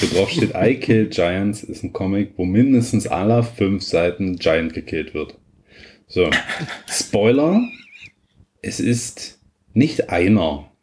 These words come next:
in diesem ganzen Band. Es gibt einen, so einen Kaiju-Kampf, was ja auch nicht wirklich einer ist. Es ist ja mehr, spielt sich ja mehr in so einer Gedankenwelt ab.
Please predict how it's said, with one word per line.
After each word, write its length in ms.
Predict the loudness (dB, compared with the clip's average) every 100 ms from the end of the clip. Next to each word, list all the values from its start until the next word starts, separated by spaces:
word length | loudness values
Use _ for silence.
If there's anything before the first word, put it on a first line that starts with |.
| -16
in 200 | -12 -8
diesem 220 | -4 -2
ganzen 340 | -2 -4 -8 -4
Band. 460 | -4 -4 -6 -12 -20 _ _ _ _ -10
Es 200 | -6 -2
gibt 240 | -4 -6 -8
einen, 400 | -2 2 4 4
so 140 | 4
einen 240 | 4 2 0
Kaiju-Kampf, 1700 | 0 2 2 4 2 2 -12 _ _ _ -8 -4 2 4 2 0 -2
was 180 | 0
ja 80 | 0
auch 100 | -2
nicht 200 | -6 -6
wirklich 320 | -8 -6 -8
einer 220 | -4 -2 -2
ist. 180 | -2
Es 100 | -2
ist 180 | -4 -4
ja 100 | -2
mehr, 260 | 0 2 0
spielt 320 | 0 -2 0
sich 140 | -2
ja 80 | 0
mehr 160 | 0 0
in 80 | 0
so 80 |
einer 160 | 0 0
Gedankenwelt 600 | -2 -4 0 2 4 4
ab. 300 | 2 0 -8